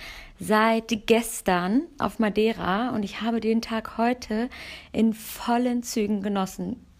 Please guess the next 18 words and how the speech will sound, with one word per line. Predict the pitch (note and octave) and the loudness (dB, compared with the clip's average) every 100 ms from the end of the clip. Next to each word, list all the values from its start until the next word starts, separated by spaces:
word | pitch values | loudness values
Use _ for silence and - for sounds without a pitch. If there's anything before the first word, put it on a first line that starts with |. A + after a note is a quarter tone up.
| - - | -20 -4
Also | G#3 A3 G3 | 0 2 2
wirklich | A#3 D4 - C#4 C4 - - - - | 2 2 2 -2 -2 -10 -18 -20 -12
kann | - B3 | -2 4
mich | C4+ C4 | 4 2
gar | A3 | 2
nicht | B3+ B3+ | 2 4
erinnern, | A#3+ A#3 G#3+ | 2 0 2
wann | A3+ | 2
ich | A#3 - | 2 0
einen | G#3 G#3+ C4+ | 0 0 0
Urlaubstag | B3+ C4+ C4+ - B3 | 0 0 -2 -4 -4
so | G#3 A3 C4+ D4+ | 0 4 4 4
sehr | C#4 | 0
genossen | A#3+ A#3+ B3 A3+ | 2 2 2 0
habe, | G#3+ | 0
weil | - G3+ | 0 0
ich | - - - - - | -4 -14 -16 -8 2
wirklich | A#3 A#3 G#3 - | 2 2 -4 -6